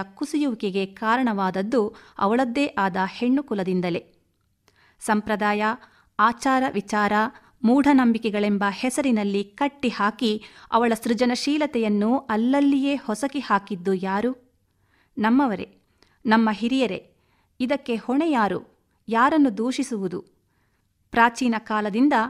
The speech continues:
ಹೆಣ್ಣು ಅನುಭವಿಸಿದ ಅನುಭವಗಳು, ಅವಳು ಅನುಭವಿಸಿದ ಶೋಷಣೆ ಮತ್ತು ದೌರ್ಜನ್ಯ ಇವುಗಳ ಅರಿವು ಆಗುತ್ತಾ ಬಂದಂತೆ ಹೆಣ್ಣಿಗೆ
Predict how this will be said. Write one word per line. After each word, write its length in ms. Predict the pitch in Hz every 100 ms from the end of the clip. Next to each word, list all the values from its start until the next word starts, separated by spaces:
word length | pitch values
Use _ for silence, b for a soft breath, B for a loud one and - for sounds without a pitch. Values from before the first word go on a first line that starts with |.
| - -
ಹೆಣ್ಣು 380 | - 302 311
ಅನುಭವಿಸಿದ 640 | 262 214 233 254 247 240 208 208 -
ಅನುಭವಗಳು, 800 | 208 240 233 220 202 240 240 202 B B B 233
ಅವಳು 240 | 269 254
ಅನುಭವಿಸಿದ 720 | 226 226 285 311 302 277 233 226
ಶೋಷಣೆ 680 | - 240 185 202 196 208 -
ಮತ್ತು 440 | 220 - 214 185
ದೌರ್ಜನ್ಯ 560 | 208 247 226 220 190 165 b b b
ಇವುಗಳ 300 | 247 254 247 226 -
ಅರಿವು 320 | 226 302 302
ಆಗುತ್ತಾ 520 | 220 214 240 240 277
ಬಂದಂತೆ 640 | 214 208 202 233 240 202 -
ಹೆಣ್ಣಿಗೆ 720 | - 285 320 269 202 208